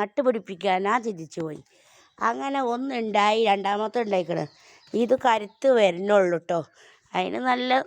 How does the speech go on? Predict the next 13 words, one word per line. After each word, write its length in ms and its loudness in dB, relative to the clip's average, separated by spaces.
സ-, 180 -10
വളം 380 2
കൊടുക്കേണ്ടി 580 -2
വരും. 240 0
എന്നാലേ 420 0
ഉള്ളൂ 220 0
അത് 140 -2
നല്ല 160 -4
കരുത്തായിട്ട് 800 0
വരാൻ 360 -4
പറ്റുള്ളൂ. 440 -14
പച്ചക്കറി 600 4
അതിന് 180 2